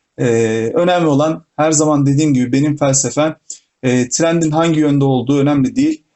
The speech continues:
Doğru yönde önem-, e, olmak bizim hedefimiz. Eğer yukarı gidiyorsa yukarı,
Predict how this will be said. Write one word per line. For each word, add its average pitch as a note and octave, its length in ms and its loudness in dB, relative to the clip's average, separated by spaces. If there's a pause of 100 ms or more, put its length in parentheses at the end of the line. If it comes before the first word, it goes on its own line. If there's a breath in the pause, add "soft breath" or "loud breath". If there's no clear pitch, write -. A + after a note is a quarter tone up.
(240)
Doğru E3+ 240 0
yönde D3 280 2
önem-, D3 320 0
e, B2+ 80 -2
olmak C3+ 560 0
bizim C#3 440 0
hedefimiz. C#3 760 -2
Eğer C#3 200 2
yukarı E3+ 300 0
gidiyorsa D3+ 400 0
yukarı, D3+ 400 0